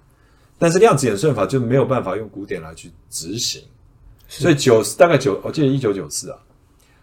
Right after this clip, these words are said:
Speaker 1: 九四年提出来之后呢，第一个量子系统，但我，我不是百分之百确定啊，但
Speaker 2: 嗯。
Speaker 1: 大概在九零年代末期之前，日本的科学家就做出了第一个，啊，超导体具有量子位元的特性。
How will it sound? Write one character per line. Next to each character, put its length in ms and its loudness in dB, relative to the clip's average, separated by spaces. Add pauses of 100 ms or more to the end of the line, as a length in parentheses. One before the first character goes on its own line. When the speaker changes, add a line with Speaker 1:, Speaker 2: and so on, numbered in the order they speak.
(120)
Speaker 1:
九 140 -2
四 120 0
年 140 4
提 140 0
出 100 2
来 80 4
之 140 -2
后 220 -2
呢， 340 -6 (300)
第 140 -6
一 60 -2
个 100 4
量 200 2
子 100 -6
系 180 -8
统， 320 -14
但 140 -10
我， 160 -2
我 220 -4 (160)
不 80 -8
是 160 -4
百 140 -2
分 100 -2
之 60 0
百 60 -4
确 220 -6
定 200 -12
啊， 60 -20 (180)
但 240 -10 (200)
Speaker 2:
嗯。 180 -8 (380)
Speaker 1:
大 140 6
概 220 4
在 380 0
九 260 0
零 140 -2
年 140 0
代 140 4
末 280 0
期 260 -14
之 220 -16
前， 600 -14 (100)
日 180 0
本 340 -8
的 320 -12
科 140 -12
学 120 -6
家 260 -12
就 340 -10
做 240 2
出 180 -12
了 60 -12
第 180 -18
一 60 -20
个， 200 -16 (460)
啊， 80 -20
超 220 -2
导 160 -2
体 200 -16
具 140 -14
有 80 -6
量 240 -4
子 140 -18
位 160 -8
元 180 -16
的 120 -20
特 220 -20
性。 200 -20